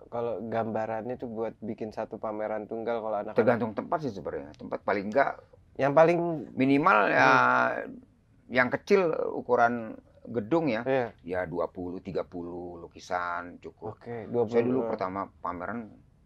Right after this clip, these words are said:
Speaker 2: berapa dulu karya? Semua saya angkut tuh.
Speaker 1: <laughs>
Speaker 2: Seratus, tiga,
Speaker 1: Seratus?
Speaker 2: seratus, seratus lebih.
Speaker 1: Seratus lebih.
Speaker 2: Pameran tunggal. Sampai sketsa pun, tadinya saya nggak mau jual. Akhirnya
Speaker 1: Ah.
Speaker 2: orang maksa, "Pak, tolong please saya, saya pengen ngoleksi." Akhirnya saya kasih.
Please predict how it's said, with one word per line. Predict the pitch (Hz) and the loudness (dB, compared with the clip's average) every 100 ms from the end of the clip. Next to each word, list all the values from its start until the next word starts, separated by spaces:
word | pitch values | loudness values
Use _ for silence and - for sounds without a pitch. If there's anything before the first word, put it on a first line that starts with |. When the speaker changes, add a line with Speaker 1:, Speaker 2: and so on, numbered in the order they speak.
| _ - - _ | _ -20 -20 _
Speaker 2:
berapa | 87 113 | -2 -2
dulu | 151 143 | -2 -4
karya? | - 95 82 | 0 0 0
Semua | - 92 87 | -4 -8 -6
saya | 87 - | -4 -4
angkut | 82 - - | -6 -14 -18
tuh. | _ _ - | _ _ -8
Speaker 1:
<laughs> | - - - - | -8 -10 -12 -8
Speaker 2:
Seratus, | 82 - 95 92 - - _ - - - _ | -8 -6 -8 -8 -10 -20 _ -20 -20 -20 _
tiga, | - 202 233 240 | 0 8 8 8
Speaker 1:
Seratus? | 202 202 | 10 10
Speaker 2:
seratus, | 170 175 190 202 - - | 8 4 4 4 2 -4
seratus | 107 107 117 | -4 -4 0
lebih. | 127 | 6
Speaker 1:
Seratus | 226 202 233 - | 8 8 6 6
lebih. | 254 226 247 226 202 | 6 8 10 10 8
Speaker 2:
Pameran | 185 - | 4 -4
tunggal. | - 90 98 110 _ _ | -8 -8 -8 -12 _ _
Sampai | 110 123 | -2 -2
sketsa | 135 - 131 - 175 | -2 -2 -4 0 0
pun, | - 202 247 - _ _ _ _ _ _ _ | 0 -4 -4 -10 _ _ _ _ _ _ _
tadinya | 107 117 165 | -2 0 0
saya | 196 175 | -2 2
nggak | 131 | 2
mau | 123 127 | 2 0
jual. | 123 185 147 123 135 | 0 -2 -2 -2 -6
Akhirnya | - 113 139 | -6 -4 -2
Speaker 1:
Ah. | 175 | 0
Speaker 2:
orang | 175 202 | -2 -2
maksa, | 190 - - - _ _ | -8 -8 -10 -10 _ _
"Pak, | - - - | -12 -12 -10
tolong | 135 160 156 - | -8 -6 -8 -12
please | - 165 151 | -8 -8 -8
saya, | 143 147 147 - _ _ | -10 -8 -10 -14 _ _
saya | 131 139 | -6 -6
pengen | - 123 127 | -4 -4 -4
ngoleksi." | 117 113 - | -6 -8 -8
Akhirnya | - 113 160 | -4 -4 -4
saya | 151 | -6
kasih. | 196 - | -8 -8